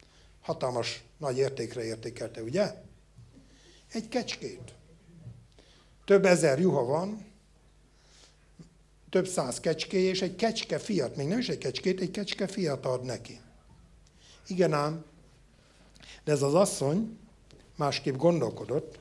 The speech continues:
ismerte az ő apósát. Ismerte az apósát,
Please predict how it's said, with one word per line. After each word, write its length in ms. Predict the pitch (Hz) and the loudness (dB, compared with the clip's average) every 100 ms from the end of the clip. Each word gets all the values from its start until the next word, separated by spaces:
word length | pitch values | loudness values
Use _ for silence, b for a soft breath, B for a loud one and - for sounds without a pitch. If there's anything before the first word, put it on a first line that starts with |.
| - - b b b b b b | -20 -20 b b b b b b
ismerte 640 | - 196 - 175 165 170 | -2 0 4 4 4 4
az 140 | 160 156 | 0 4
ő 100 | 156 | 4
apósát. 600 | 143 131 123 - 113 - - - - - B 208 B B B - | 2 -2 -2 -2 -2 -6 -16 -20 -20 -16 B -12 B B B -4
Ismerte 540 | 247 247 233 220 226 | 0 4 6 6 8
az 120 | 196 | 10
apósát, 800 | 214 233 226 202 185 190 190 - | 10 8 8 8 8 6 2 -12